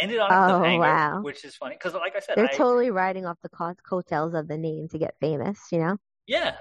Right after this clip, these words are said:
Speaker 1: that's, that was a, it was a sad thing, 'cause I was like, you know, if it's, if it's gonna go deep dive into Blockbuster, this might be interesting, or, or they're gonna pander, and they didn't do either.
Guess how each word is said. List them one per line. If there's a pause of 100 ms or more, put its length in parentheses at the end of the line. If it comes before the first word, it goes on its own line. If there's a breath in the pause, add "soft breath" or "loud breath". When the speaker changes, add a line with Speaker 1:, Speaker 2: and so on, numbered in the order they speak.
Speaker 1:
that's,
that
was
a,
it
was
a
sad
thing,
'cause
I
was
like, (840 loud breath)
you
know,
if
it's,
if
it's
gonna
go
deep (100)
dive
into
Blockbuster,
this
might
be
interesting,
or,
or
they're
gonna
pander, (360 soft breath)
and
they
didn't
do
either.